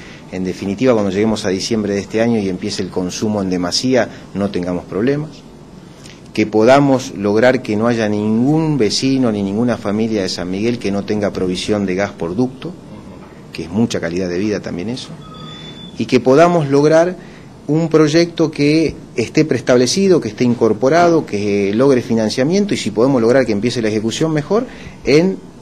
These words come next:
extender la red cloacal a todo el distrito de San Miguel. Esta es mi preocupación en términos de la ciudadanía. Ahora, obviamente, digamos, si uno puede lograr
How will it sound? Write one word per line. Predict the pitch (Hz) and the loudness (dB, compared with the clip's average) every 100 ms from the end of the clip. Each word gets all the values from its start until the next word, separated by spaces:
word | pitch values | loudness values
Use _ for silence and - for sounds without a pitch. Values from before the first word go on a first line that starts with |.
| - - | -8 -2
extender | 117 - 127 123 143 170 | -2 0 2 4 4 4
la | 156 120 | 4 2
red | 120 139 127 120 - - | 2 0 -2 -8 -14 -2
cloacal | 110 110 147 156 | 2 2 2 2
a | 110 | 2
todo | 113 107 | 2 0
el | |
distrito | 92 95 92 85 | 0 -4 -2 -2
de | |
San | - 82 | -4 -6
Miguel. | 82 80 | -6 -4
Esta | 160 160 | -2 0
es | 143 | 0
mi | 117 | 0
preocupación | 110 98 95 92 92 107 131 147 - - - - | 0 0 0 -4 -2 0 0 0 -10 -16 -16 -6
en | 101 98 | -4 0
términos | 117 120 117 107 | 2 2 2 2
de | 101 110 131 - 101 | 2 4 2 0 -2
la | 98 | -2
ciudadanía. | - 104 95 92 90 | 0 0 2 0 2
Ahora, | 107 101 92 - - - - - - - - - - - - - | 2 2 0 -12 -20 -20 -20 -20 -20 -20 -20 -20 -18 -18 -18 0
obviamente, | 147 160 160 180 123 101 | 6 8 8 6 4 4
digamos, | 95 101 92 85 | 2 2 0 -2
si | - 131 | 0 2
uno | 147 131 | 4 4
puede | 139 135 123 | 4 6 6
lograr | 117 117 139 107 80 | 6 6 6 6 2